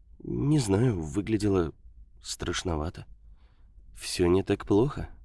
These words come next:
сказала Пеппер, небольшим ножиком срезая стяжки с запястья испытательницы.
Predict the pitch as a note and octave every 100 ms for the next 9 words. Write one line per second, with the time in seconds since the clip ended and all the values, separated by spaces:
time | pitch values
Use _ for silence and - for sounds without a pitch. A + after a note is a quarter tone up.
0 | - - - D#2+ D2 C2 - G#2+ C#3+ D2
1 | - - - - - - G#2 G#2 A2+ A2
2 | E3+ F3 E3 E3+ E3 D#3+ D#3 D3 - -
3 | F#2+ E2 E2+ C#2+ C2+ - - F#2 C3 -
4 | B2 - - - E2+ D#2 D2+ - E2 -
5 | D2+ D2 - D#2+ - C2 - - - -